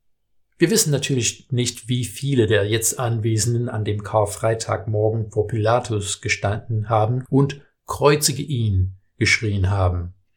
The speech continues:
Aber Petrus redet hier nicht von einer individuellen Schuld,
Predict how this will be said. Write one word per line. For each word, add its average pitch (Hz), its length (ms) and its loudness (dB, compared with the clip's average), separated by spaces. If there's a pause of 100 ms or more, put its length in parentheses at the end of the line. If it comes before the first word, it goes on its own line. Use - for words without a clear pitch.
(200)
Aber 143 260 2
Petrus - 560 -2
redet 139 320 -2
hier 127 240 0
nicht 143 320 -2
von 127 180 -4
einer 113 260 -4
individuellen 113 840 0
Schuld, 92 480 0